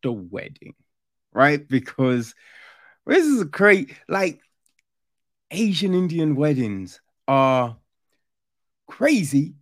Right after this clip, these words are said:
because you have, like, the party before the wedding, the wedding, then the party after. Like, they celebrate, man.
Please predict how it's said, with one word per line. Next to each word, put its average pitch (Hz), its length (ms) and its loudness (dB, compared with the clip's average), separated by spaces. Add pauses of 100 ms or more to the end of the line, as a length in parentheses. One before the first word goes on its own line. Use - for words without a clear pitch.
(160)
because 160 340 -4
you 175 140 -6
have, 165 340 -6 (100)
like, 151 260 -6
the - 100 -12
party 156 840 0 (520)
before 185 600 2
the 139 100 -2
wedding, 113 560 -2 (600)
the 131 100 -2
wedding, 156 600 0 (360)
then 175 220 -4
the 156 60 -4
party 170 460 -2
after. 175 460 -2
Like, 160 280 -10
they 233 360 -6
celebrate, 87 1200 -12
man. 95 520 -16